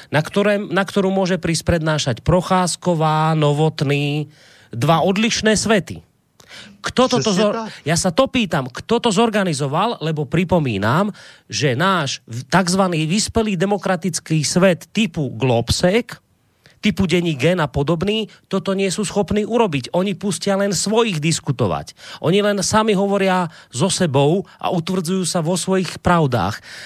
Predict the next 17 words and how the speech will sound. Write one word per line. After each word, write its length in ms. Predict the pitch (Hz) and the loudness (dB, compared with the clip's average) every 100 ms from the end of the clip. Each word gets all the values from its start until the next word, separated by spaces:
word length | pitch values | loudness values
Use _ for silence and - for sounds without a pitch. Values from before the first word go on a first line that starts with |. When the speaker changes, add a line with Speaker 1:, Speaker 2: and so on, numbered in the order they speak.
| - | -14
Speaker 1:
Tak 160 | - 110 | -10 -4
sa 80 | 151 | -2
preto 300 | - 196 202 | 2 2 2
pýtam, 480 | 151 143 165 202 196 - _ | 0 -2 0 0 -2 -12 _
kto 400 | - - 214 233 | -12 0 2 2
zorganizoval 840 | 208 - 175 190 196 175 180 175 170 | -2 -2 0 0 0 -2 -2 -2 -4
túto 240 | 180 165 | -4 0
neuveriteľnú 960 | 165 160 214 226 196 196 - 185 185 175 | 2 2 2 2 2 2 2 0 2 0
diskusiu, 560 | 135 - 165 - 185 190 | -2 -4 -4 -2 0 0
kde 240 | 127 139 | 0 0
mohol 320 | 151 208 202 | 0 2 2
vystúpiť 560 | 165 165 160 147 113 90 | 2 0 0 -2 -2 -2
Novotný 800 | 101 139 170 175 196 226 262 220 | 2 4 4 4 2 2 0 2
na 240 | 113 110 | 2 2
jednej 160 | 104 143 | 2 0
strane, 460 | 151 - 180 202 214 202 _ _ - | 0 0 2 2 0 -4 _ _ 0
ty, 320 | 123 214 | 2 2